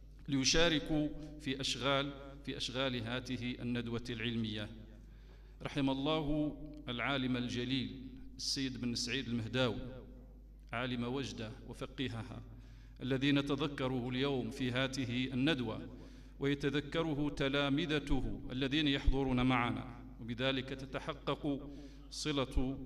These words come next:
الرحم بين هذا العالم الجليل وبين المشتغلين بالعلم من السادة الحاضرين، لأن العلم رحم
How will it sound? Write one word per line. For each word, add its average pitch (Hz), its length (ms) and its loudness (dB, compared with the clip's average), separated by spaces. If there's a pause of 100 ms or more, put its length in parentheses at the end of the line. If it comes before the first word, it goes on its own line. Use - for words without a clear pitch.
(340)
الرحم 135 460 2 (720)
بين 139 220 4
هذا 131 340 2
العالم 127 560 6
الجليل 127 720 2 (380)
وبين 143 340 6
المشتغلين 131 1200 4
بالعلم 143 720 6
من 123 140 0
السادة 127 380 0
الحاضرين، 123 760 2 (360)
لأن 131 400 4
العلم 127 600 2
رحم 135 680 2